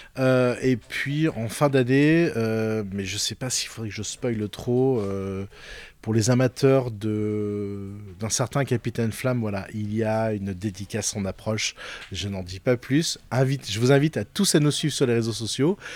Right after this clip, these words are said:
c'est Librairie Bulle de Papier, Bulle avec un S, le chiffre deux et papier derrière.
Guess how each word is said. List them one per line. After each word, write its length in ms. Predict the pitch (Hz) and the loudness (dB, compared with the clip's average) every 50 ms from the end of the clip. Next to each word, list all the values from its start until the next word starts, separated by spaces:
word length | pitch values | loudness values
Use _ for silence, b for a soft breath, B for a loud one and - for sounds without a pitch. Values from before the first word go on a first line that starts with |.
| B B B B B | B B B B B
c'est 240 | - - - 123 117 | 0 2 4 4 6
Librairie 400 | 123 135 135 135 131 131 131 123 | 6 6 6 6 6 4 2 4
Bulle 180 | 117 143 147 | 4 4 4
de 100 | 135 143 | 4 4
Papier, 580 | 131 - 123 113 - - - 139 160 190 220 - - | 4 4 4 2 2 2 4 6 6 6 6 4 2
Bulle 220 | 117 123 151 151 | 2 4 6 6
avec 180 | 135 127 120 - | 6 6 4 2
un 140 | 127 120 117 | 2 0 2
S, 280 | 117 117 110 - - | 2 0 0 0 2
le 60 | 147 | 2
chiffre 320 | 156 - - 160 - - 123 | 2 2 0 -2 0 2 4
deux 220 | 117 120 120 123 - | 6 6 4 4 2
et 80 | - 123 | -2 -2
papier 280 | - 120 104 - 120 110 | 0 -2 -2 0 0 0
derrière. 420 | 101 92 92 95 107 131 165 165 | 0 0 -2 -2 -2 -2 -4 -6